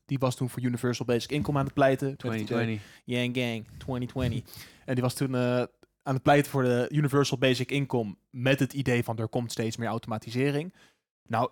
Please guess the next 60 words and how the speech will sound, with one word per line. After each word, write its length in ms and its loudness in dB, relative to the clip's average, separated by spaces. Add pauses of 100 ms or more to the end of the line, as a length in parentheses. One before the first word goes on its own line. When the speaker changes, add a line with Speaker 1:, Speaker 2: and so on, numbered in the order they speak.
Speaker 1:
we 100 2
zijn 240 4
er 80 4
nu 120 6
nog 180 6
niet. 420 2
En 160 0
weet 160 4
je 140 -2
ook 140 0
hoe 180 0
ons 120 -6
systeem 320 0
structureert? 800 -2 (100)
Eh, 120 -6
er 80 -8
zijn 140 -6
nog 80 -10
steeds 200 -2
heel 100 -2
veel 100 -8
mensen 200 -6
die 80 -4
geen 80 0
huis 140 0
kunnen 200 -8
betalen. 440 0
We, 100 -14
we 180 -18
hebben 200 -2
het 80 0
nog 120 -2
niet 180 0
gefixt. 540 -4 (520)
Maar 360 0
dit 420 4
gaat 300 4
een 80 -2
keer 180 -2
komen. 400 2 (600)
En 140 0
dan 180 4
is 80 -2
de 80 -10
grote 260 2
vraag: 520 0 (180)
hoe 240 -2
de 60 -2
fuck 180 4
ga 100 2
je 100 4
betekenis 440 2
aan 80 2
je 80 4
leven 260 4
geven 440 -4 (600)
als 200 0
niks 180 2
meer 120 2
hoeft? 300 2